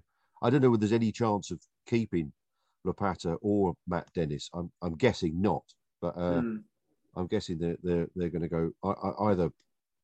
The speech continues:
Speaker 1: back to their, well, I know Norwich are letting Matt Dennis go, aren't they?
Speaker 2: Yeah,
Speaker 1: I think.
Speaker 2: yeah, and I, I believe, I could be wrong, but I, I, someone told me they've already told him that. So
Speaker 1: Yes.
Speaker 2: that, that they're not, they're not sort of stringing him along.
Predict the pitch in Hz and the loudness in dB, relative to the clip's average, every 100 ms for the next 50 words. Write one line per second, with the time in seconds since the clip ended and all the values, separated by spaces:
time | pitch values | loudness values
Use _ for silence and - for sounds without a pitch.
0 | _ - - - 80 78 - _ _ 113 | _ -8 -6 -4 -2 0 -2 _ _ -2
1 | - 147 180 101 151 156 - 120 110 104 | 0 4 4 4 4 2 0 -2 0 -4
2 | 92 107 107 - 101 98 - 135 98 - | -6 -6 -4 0 0 0 0 0 0 -2
3 | - - - 135 131 139 147 143 98 - | -8 -20 -20 -12 -4 2 4 2 -2 -8
4 | 135 135 135 143 - 139 123 139 127 165 | -6 -2 0 0 0 -2 -2 -4 0 2
5 | 190 175 - _ _ _ _ _ 120 113 | 2 0 -6 _ _ _ _ _ -12 -10
6 | - 113 113 113 113 - 120 123 - 127 | -12 -12 -10 -10 -12 -12 -8 -8 -6 -6
7 | - 151 135 123 135 127 127 120 127 120 | -4 -4 -2 -2 0 0 0 0 0 2
8 | 131 123 120 113 110 131 123 101 107 113 | 0 0 -2 -4 -2 -2 -2 -4 -8 -12
9 | - _ _ _ _ _ - 113 107 - | -14 _ _ _ _ _ -2 4 4 2
10 | 110 104 117 107 113 117 - 113 120 110 | -2 -4 -2 -2 -4 -4 -6 -6 -6 -6
11 | 123 104 - 123 110 107 107 110 107 | -4 -6 -6 -8 -6 -4 -4 -6 -8